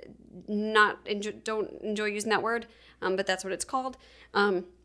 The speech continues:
Midget Autopia was for riders who were too small for either Autopia or Junior Autopia.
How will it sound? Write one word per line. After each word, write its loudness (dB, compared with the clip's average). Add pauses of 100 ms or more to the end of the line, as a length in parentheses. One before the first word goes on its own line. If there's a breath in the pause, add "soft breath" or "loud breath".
(480)
Midget 0
Autopia 0
was -2
for -2
riders 0
who -10
were -4
too -4
small 0
for -4
either 2
Autopia -4 (100)
or 0
Junior 0
Autopia. -8